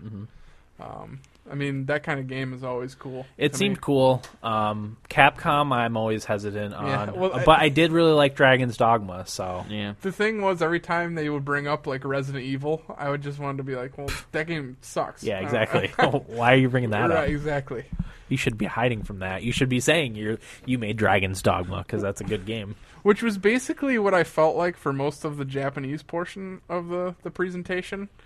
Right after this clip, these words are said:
Speaker 1: That's their, that's their audience, you know?
Speaker 2: Yeah. Um, next was Yoshihisa Hashimoto and Shinji Hashimoto of Square Enix.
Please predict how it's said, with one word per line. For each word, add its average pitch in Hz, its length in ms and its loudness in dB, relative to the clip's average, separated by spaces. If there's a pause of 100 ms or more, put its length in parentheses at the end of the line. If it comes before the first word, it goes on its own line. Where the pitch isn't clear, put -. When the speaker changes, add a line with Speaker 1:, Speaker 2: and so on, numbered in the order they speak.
Speaker 1:
That's 123 280 -2
their, 127 500 6
that's - 260 0
their 113 440 2 (420)
audience, 101 520 -6
you 95 80 -10
know? 95 160 -8
Speaker 2:
Yeah. 139 320 -8 (400)
Um, 139 600 -4
next 170 360 -4
was 147 340 -4 (760)
Yoshihisa 175 800 0 (540)
Hashimoto 139 680 -4 (280)
and 160 140 -4
Shinji 160 380 -4
Hashimoto 131 640 -6
of 131 100 -8
Square 170 340 2
Enix. 165 520 -6